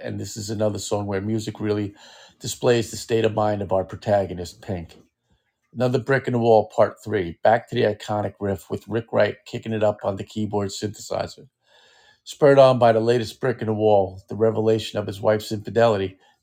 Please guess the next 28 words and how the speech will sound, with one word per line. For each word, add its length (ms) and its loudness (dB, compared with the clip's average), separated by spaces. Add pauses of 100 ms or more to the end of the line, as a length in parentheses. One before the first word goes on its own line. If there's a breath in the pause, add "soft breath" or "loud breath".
Pink 260 -2
decides 480 0
to 100 -8
completely 560 -4
isolate 420 0
himself 380 -2
from 160 -8
the 160 -8
injurious 680 -8
world. 380 -4 (880 soft breath)
Goodbye, 360 4
Cruel 320 -2
World. 440 0
Just 360 -8
keyboards 560 -2
and 120 -6
bass 320 -2
on 140 -4
this 160 -8
track, 320 0
with 160 -10
Waters 340 -2
saying 260 -4
goodbye 420 0
to 160 -12
the 80 -10
cruel 320 -8
world. 300 -6